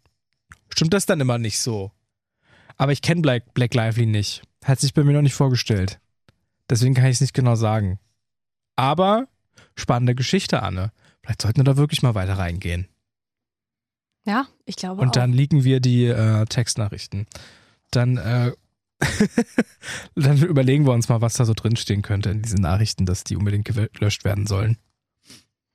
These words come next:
Speaker 2: Ich find's auf jeden Fall sehr spannend. Naja, was auch
Speaker 1: Naja.
Speaker 2: noch spannend ist und damit tatsächlich eigentlich auch schon unsere letzte Schlagzeile. Hailey und Justin Bieber. Da gibt's auch wieder ein bisschen Drama, sogar zwei Sachen tatsächlich.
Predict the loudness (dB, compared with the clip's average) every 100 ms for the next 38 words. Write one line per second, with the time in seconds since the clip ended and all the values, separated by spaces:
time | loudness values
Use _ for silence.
0 | _ -14 -10 -12 -12 -14 -12 -10 -8 -6
1 | -6 -8 -6 -8 -8 -10 _ _ _ _
2 | _ -20 -16 -16 -20 -6 -2 0 0 -2
3 | -4 0 0 2 0 -2 -6 -8 -4 -2
4 | -2 -2 0 0 2 -2 -4 -6 -4 -4
5 | -6 -6 -4 -4 -4 -4 -4 -2 -4 -4
6 | -6 -8 -4 -4 -6 -8 -6 -2 -2 -2
7 | -6 -20 -18 -4 -2 0 0 0 0 -2
8 | -4 -2 -2 0 -2 -2 0 -2 -6 _
9 | -20 -6 -4 -4 -4 0 0 0 0 0
10 | -2 0 0 2 2 0 2 0 0 0
11 | -2 -4 -6 -4 -2 -2 -4 -8 -12 -14
12 | -10 -12 -6 -6 -6